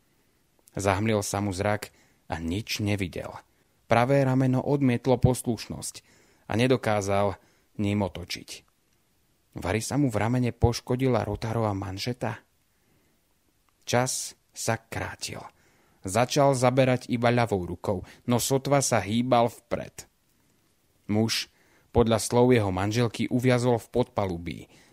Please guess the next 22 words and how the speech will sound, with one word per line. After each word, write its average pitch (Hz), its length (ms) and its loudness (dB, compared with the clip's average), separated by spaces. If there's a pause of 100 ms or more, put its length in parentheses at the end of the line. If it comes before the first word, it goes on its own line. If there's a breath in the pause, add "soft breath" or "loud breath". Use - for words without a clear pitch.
Ľavú 143 400 6
nohu 135 280 6
mal 101 200 2
zlomenú 123 640 4 (200 loud breath)
a 98 120 -2
zavalili 131 560 6
ho 107 160 2
úlomky 123 560 4
zo 117 80 0
zničeného 117 680 0
člna. 92 520 -6 (600)
Jeho 92 320 2
žena 104 400 0 (480 soft breath)
sa 104 240 0
ho 101 80 -2
snažila 107 560 -2
odtiaľ 98 320 -4
dostať, - 640 -10 (720)
ale 104 200 2
nevládala 90 760 0
ho 85 80 -8
vytiahnuť. - 600 -12